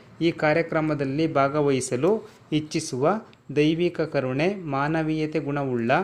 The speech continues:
ಎಲ್ಲ ಪುರುಷರು, ಎಲ್ಲ ಮಹಿಳೆಯರು ಈ ವಿಡಿಯೋ ಕೆಳಗೆ ಕೊಟ್ಟಿರುವ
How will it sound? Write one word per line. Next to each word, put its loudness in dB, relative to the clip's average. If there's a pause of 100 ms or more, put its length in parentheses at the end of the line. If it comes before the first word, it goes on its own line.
(360)
ಎಲ್ಲ 2
ಪುರುಷರು, -2
ಎಲ್ಲ 0
ಮಹಿಳೆಯರು -2 (160)
ಈ 2
ವಿಡಿಯೋ 0
ಕೆಳಗೆ 0
ಕೊಟ್ಟಿರುವ 0